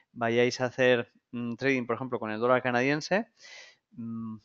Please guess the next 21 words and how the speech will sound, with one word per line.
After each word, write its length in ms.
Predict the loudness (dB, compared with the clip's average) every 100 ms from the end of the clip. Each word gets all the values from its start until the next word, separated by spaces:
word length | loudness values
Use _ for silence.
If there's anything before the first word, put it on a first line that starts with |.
| _
pues 160 | -10
os 80 | -8
recomiendo 380 | -4 -4 -2 2
más 280 | 2 2 -2
que 140 | -8
os 120 | -4
aisléis 400 | -4 0 0 2
al 140 | 2 2
EuroCAD, 460 | 2 0 0 0 0
¿vale? 240 | 0 0
Porque 240 | -2 -12 -10
con 140 | -6
el 120 | -2
EuroCAD 500 | -2 0 2 6 6 4 -10 -20 -20 _
podéis 280 | -4 -2 2
ais-, 200 | 0 0 -2
aislar 400 | -2 2 4 4
los 140 | 2
movimientos 520 | -4 -4 -4 -4 -6
de 80 | -4
empleo 500 | -4 0 2 2 0